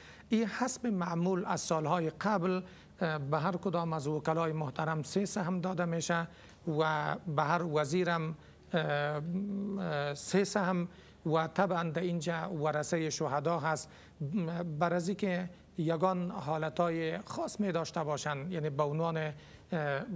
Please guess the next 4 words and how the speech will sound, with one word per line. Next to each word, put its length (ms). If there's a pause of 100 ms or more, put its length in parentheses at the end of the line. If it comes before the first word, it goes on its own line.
یک، 380
اه، 380 (840)
احترام 960
به 340